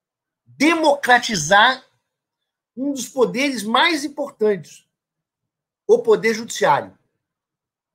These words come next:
o Ministério Público.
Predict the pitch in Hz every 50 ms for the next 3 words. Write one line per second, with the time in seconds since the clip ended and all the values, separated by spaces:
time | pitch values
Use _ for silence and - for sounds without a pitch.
0 | _ _ _ _ _ _ _ _ _ _ _ _ _ _ _ _ _ _ _ _
1 | _ _ _ _ _ _ _ 208 226 254 254 247 233 220 185 - - 220 233 233
2 | 202 151 - 214 233 190 151 117 - _